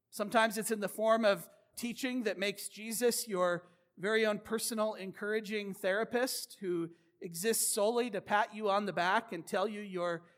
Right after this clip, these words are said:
good enough, you're smart enough, and doggone it, people like you. Other versions of Christian teaching turn the idea of faith into a formula or a transactional relationship, that if you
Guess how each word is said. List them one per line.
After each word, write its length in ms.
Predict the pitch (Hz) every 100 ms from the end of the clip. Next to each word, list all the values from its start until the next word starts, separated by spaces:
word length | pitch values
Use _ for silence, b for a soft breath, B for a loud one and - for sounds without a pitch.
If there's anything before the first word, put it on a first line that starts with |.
| b b -
good 160 | 185 233
enough, 340 | 220 226 226
you're 120 | 185
smart 380 | 160 - 185 208
enough, 360 | 196 196 220 -
and 240 | 156 151
doggone 440 | 170 180 170 185
it, 140 | 190 -
people 300 | 202 180 160
like 280 | 170 196 220
you. 260 | 220 247 - _ _ _ _ _ _ -
Other 160 | 240 254
versions 540 | 226 254 247 254 220
of 220 | 220 185 - B B
Christian 360 | 269 247 269 226
teaching 460 | 240 240 302 269
turn 240 | - 240 233
the 140 | 240
idea 400 | 208 190 226 233
of 260 | 202 185 -
faith 340 | 214 254 262
into 320 | 220 196 214
a 80 | 196
formula 720 | 185 254 262 240 170 143 120 - _ _ _ _ -
or 100 | 190
a 60 | 180
transactional 960 | - 220 208 220 233 - - 214 202
relationship, 840 | 196 190 208 208 185 160 - - -
that 160 | 196 190
if 200 | 190 190
you 400 | 226 254 277 262